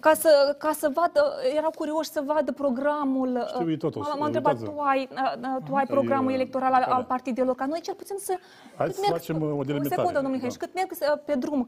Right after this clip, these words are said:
Speaker 1: uh, de la Chișinău până la, uh, Tiraspol, să mă informez despre programul electoral și, uh, asta tot, uh, este o
Speaker 2: Eu
Speaker 1: problemă,
Speaker 2: am văzut
Speaker 1: pentru că și
Speaker 2: personal la
Speaker 1: partidele nu
Speaker 2: piață
Speaker 1: știu cât
Speaker 2: câteva
Speaker 1: de
Speaker 2: partide
Speaker 1: mult.
Speaker 2: care au dat ziare, au dat pleante. Sincer,
Speaker 1: Cât
Speaker 2: le-am
Speaker 1: de
Speaker 2: văzut.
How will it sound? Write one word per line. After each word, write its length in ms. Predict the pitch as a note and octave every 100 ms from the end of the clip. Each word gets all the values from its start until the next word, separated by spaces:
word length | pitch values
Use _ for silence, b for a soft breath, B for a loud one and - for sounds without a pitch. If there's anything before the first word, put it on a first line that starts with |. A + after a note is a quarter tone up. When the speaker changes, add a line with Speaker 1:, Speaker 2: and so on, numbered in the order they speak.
| B B
Speaker 1:
uh, 80 | B3 A#3+ A#3 A3
de 80 |
la 220 | B3+ A#3+ A3+
Chișinău 440 | A3+ - B3+ C4+ B3
până 240 | B3 A3+
la, 320 | A3 G#3+ G#3 B B -
uh, 160 | G#3+ A3
Tiraspol, 540 | B3+ D#4 F4 - F4 D#4+ B
să 200 | - - D#4+
mă 120 | D#4+
informez 440 | D4+ D#4 D4 D#4
despre 280 | D4 C4+ C#4
programul 400 | C4 C4 C#4 B3+
electoral 400 | B3 A#3+ C4+ B3
și, 280 | A3+ A#3+ A3 B B B
uh, 520 | - - D#2+ A#3+ A3+ -
asta 280 | - B3 B3+
tot, 160 | D#4
uh, 380 | D4+ F4+ D#4 B3+
este 180 | A3+ A#3+
o 20 |
Speaker 2:
Eu 20 | A3
Speaker 1:
problemă, 260 | A3 C#3+
Speaker 2:
am 40 | E3
văzut 140 | D3+ D3+
Speaker 1:
pentru 180 | D#3 D#3+
că 60 |
și 60 | -
Speaker 2:
personal 160 | - C3 D#3+
la 0 |
Speaker 1:
partidele 260 | D3 - G#2+
nu 40 |
Speaker 2:
piață 140 | - -
Speaker 1:
știu 20 |
cât 100 | -
Speaker 2:
câteva 140 | - D4+
Speaker 1:
de 60 | C3+
Speaker 2:
partide 220 | F#4+ F#4
Speaker 1:
mult. 140 | B3
Speaker 2:
care 120 | C#3+
au 100 | D3
dat 220 | C#3+ D#3 - A2+
ziare, 360 | A2 D3+ D#3+
au 100 | A2+
dat 140 | A2 D3+
pleante. 560 | - C3 E3+ D3 C3 C3+ _ b b - -
Sincer, 380 | - C4 D#3
Speaker 1:
Cât 80 | A2
Speaker 2:
le-am 120 | E3+ F#4+
Speaker 1:
de 60 |
Speaker 2:
văzut. 140 | -